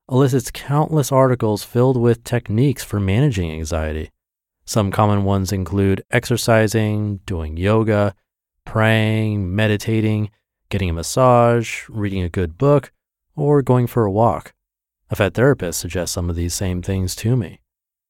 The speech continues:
And there's certainly nothing wrong with doing any of these things, and you may even find that these things do alleviate anxiety for you temporarily. And while these seem like smart ideas on the surface,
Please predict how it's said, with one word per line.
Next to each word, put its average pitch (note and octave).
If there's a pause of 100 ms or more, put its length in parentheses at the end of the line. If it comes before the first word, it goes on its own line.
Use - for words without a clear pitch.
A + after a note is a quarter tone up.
(180)
And D#3+
there's F3
certainly E3+
nothing B2+
wrong A2
with F#2+
doing G2+
any E3+
of G2+
these F2+
things, G#2
and F#2
you F#2+
may G2
even G2+
find G#2
that G2+
these A2
things G#2+
do G#2
alleviate A2
anxiety G2+
for E3
you F#2+
temporarily. F2+ (580)
And G2
while F#2
these F2+
seem G2
like E2+
smart G2
ideas F2+
on E2+
the E2
surface, B2+